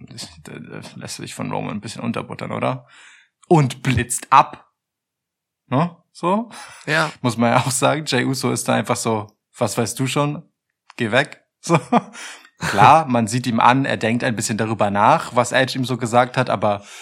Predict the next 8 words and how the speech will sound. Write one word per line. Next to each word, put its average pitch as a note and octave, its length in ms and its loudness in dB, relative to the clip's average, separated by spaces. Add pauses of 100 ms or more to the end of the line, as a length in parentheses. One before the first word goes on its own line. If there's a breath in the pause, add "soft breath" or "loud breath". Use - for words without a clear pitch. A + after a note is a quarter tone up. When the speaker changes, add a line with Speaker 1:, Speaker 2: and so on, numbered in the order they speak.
(300 loud breath)
Speaker 1:
eigentlich, A2+ 600 0
äh, A2+ 200 -4
ist - 160 -10
es - 120 -6
halt G#2+ 200 -4
irgendwie G#2+ 680 -6 (400)
erst B2+ 320 4
einmal A2+ 680 2